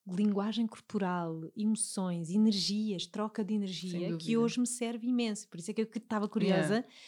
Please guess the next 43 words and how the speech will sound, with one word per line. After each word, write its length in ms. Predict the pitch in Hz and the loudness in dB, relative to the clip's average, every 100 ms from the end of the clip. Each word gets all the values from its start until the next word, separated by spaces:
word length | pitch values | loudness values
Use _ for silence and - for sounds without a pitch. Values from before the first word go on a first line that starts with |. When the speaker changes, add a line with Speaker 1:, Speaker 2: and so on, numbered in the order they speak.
| - | -20
Speaker 1:
sabes, 440 | - - 190 202 196 | -12 -6 -4 -4 -8
de, 280 | 196 214 208 | -4 -4 -4
de, 340 | 190 208 202 | -4 -4 -4
de, 400 | 185 196 190 185 - | -6 -4 -4 -6 -10
de 120 | 233 185 | -10 -10
refletir, 420 | - 220 226 220 | -6 -6 -4 -2
"Hum, 200 | 254 269 | 0 2
Speaker 2:
Sim, 160 | 202 | 2
Speaker 1:
realmente 340 | 175 190 196 156 | 0 2 2 0
Speaker 2:
sim, 60 | |
Speaker 1:
tu 100 | - | -2
Speaker 2:
sim, 60 | 262 | -6
Speaker 1:
estavas 300 | - 269 220 | -6 -4 -2
Speaker 2:
sim. 40 | 190 | -2
Speaker 1:
a 40 | |
trabalhar 300 | 180 175 165 | -4 -2 -4
com 120 | - | -4
o 40 | 170 | -6
público, 440 | 202 180 160 - | -4 -2 -4 -6
não 80 | 165 | -2
é? 80 | 226 | -2
Speaker 2:
Sim. 40 | 180 | -2
Speaker 1:
Com 140 | 180 | -4
pessoas." 460 | - - 170 165 165 | -6 -4 -4 -4 -6
Speaker 2:
Estava 240 | 202 196 | -6 -4
a 40 | 202 | -4
trabalhar 260 | 196 196 | -6 -6
com 100 | 190 | -8
o 20 | 175 | -10
público, 300 | 240 226 214 | -8 -6 -6
estava 200 | 196 190 | -6 -8
a 40 | |
trabalhar 320 | 190 185 185 | -10 -8 -10
com 400 | 180 180 175 175 | -8 -6 -4 -2
dor, 320 | 170 202 202 202 _ _ _ - | 2 2 2 -2 _ _ _ -18
Speaker 1:
Uhum. 280 | 165 - 165 | -18 -14 -10
Speaker 2:
eh, 380 | 175 170 165 165 | -6 -6 -6 -8
estava 240 | 180 175 | -10 -10
a 20 | |
trabalhar 460 | 180 185 185 180 175 | -10 -10 -8 -8 -8
com, 500 | 170 185 180 175 175 - | -8 -6 -6 -6 -8 -8
eh, 380 | 175 170 165 165 | -8 -8 -8 -8
emoções, 680 | 185 190 - 196 185 190 | -6 -6 -6 -6 -6 -8